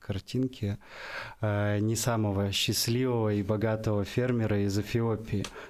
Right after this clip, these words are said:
есть, когда он будет, э, видеть успешного и богатого человека, где-то там из, э, из Колумбии, стоящего в белом костюме, шляпе,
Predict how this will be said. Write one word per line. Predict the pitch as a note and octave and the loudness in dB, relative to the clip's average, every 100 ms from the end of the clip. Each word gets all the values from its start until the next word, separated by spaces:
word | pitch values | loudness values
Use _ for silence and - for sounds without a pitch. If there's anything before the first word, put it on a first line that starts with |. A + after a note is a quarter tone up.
| - | -10
есть, | - | -2
когда | A#2+ A#2 C3+ | 0 2 2
он | C3+ A#2+ | 2 2
будет, | B2+ B2 A#2 - | 2 2 -2 -2
э, | A#2 A2+ A2+ | 0 2 2
видеть | B2+ B2 A2+ | 2 0 0
успешного | A#2+ - C#3 B2 - G#2 G#2 | 0 0 0 0 2 2 2
и | |
богатого | A2+ A2+ A2+ A2 G#2 | 2 2 0 0 -2
человека, | - A#2+ A#2 D#3 A#3 A#3 A#2 A2 - - - | 0 0 2 2 0 0 -2 -2 -10 -8 -2
где-то | A#2 A#2 - | 0 0 0
там | A2 G#2+ | 2 2
из, | G#2+ | 2
э, | C3+ B2+ B2 C#3 B2 A#2 A#2+ | 0 2 0 0 2 2 0
из | A2+ | 0
Колумбии, | - A#2+ A#2+ A#2 G#2+ | 0 0 2 2 0
стоящего | G2 - A2 G#2+ G#2 | 0 0 0 0 -2
в | G2 | -2
белом | G#2+ A2 G#2 | 0 2 0
костюме, | G2+ A2 - A2+ G#2 | -2 -4 0 0 0
шляпе, | - A2 G#2 G#2 - | 0 0 0 -2 -8